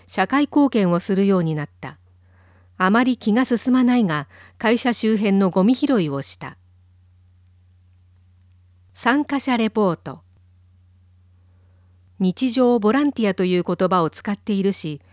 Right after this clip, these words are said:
その内容も分かっているつもりでした。午前中の講義を受けて、理解は深まったでしょうか。午後は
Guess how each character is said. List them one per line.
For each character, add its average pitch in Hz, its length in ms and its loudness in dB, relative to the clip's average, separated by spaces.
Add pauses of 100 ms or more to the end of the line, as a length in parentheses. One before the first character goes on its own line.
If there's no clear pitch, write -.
(280)
そ 208 200 -2
の 240 140 2
内 233 320 2
容 247 180 4
も 226 180 4
分 170 160 2
か 285 80 -2
っ 294 40 -4
て - 160 -6
い 196 100 0
る 170 100 0
つ - 140 -4
も 165 120 0
り 151 100 -6
で - 100 -8
し - 120 -20
た。 139 220 -16 (1300)
午 190 180 0
前 254 180 4
中 254 200 2
の 240 140 4
講 240 200 4
義 202 160 4
を 175 100 2
受 175 200 -2
け - 40 -10
て、 151 200 -8 (360)
理 208 160 -4
解 208 240 0
は 147 140 -2
深 - 260 -4
ま 277 100 2
っ - 40 0
た 208 180 -2
で 170 100 0
し - 100 -6
ょ 160 80 -2
う 139 40 -8
か。 139 280 -16 (1500)
午 262 140 2
後 277 180 4
は 156 260 0